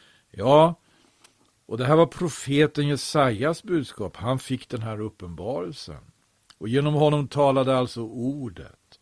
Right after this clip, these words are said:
Och vi har i Jesus ordet, ordet själv. Och här säger han, ordet säger så i artonde versen i Lukas evangeliets tionde kapitel.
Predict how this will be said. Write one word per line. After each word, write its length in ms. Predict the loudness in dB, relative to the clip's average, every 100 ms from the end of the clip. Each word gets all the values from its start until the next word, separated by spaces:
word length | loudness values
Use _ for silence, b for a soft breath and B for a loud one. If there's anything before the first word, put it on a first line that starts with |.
| _
Och 340 | _ -12 -4
vi 60 | 0
har 220 | 4 4
i 80 | 4
Jesus 560 | 2 2 2 -2 -8
ordet, 600 | -6 -6 -6 -8 -14 -20 _ _ -20 -6
ordet 420 | -2 0 -2 -4
själv. 600 | -8 -6 -4 -4 -10 -20 _ b b
Och 300 | b b -10
här 240 | -2 2 2
säger 440 | 0 -2 0 0
han, 320 | -2 -8 -10 -20 b b b
ordet 580 | -4 -2 0 2 2 0
säger 400 | -2 2 4 2
så 340 | -2 -6 -6
i 80 | -8
artonde 520 | -4 -4 -4 -8 -8
versen 440 | -6 -6 -8 -12 -10
i 60 |
Lukas 460 | -8 -8 -8 -12 -10
evangeliets 440 | -10 -10 -12 -14
tionde 320 | _ -12 -10
kapitel. 420 | -12 -16 -20 -20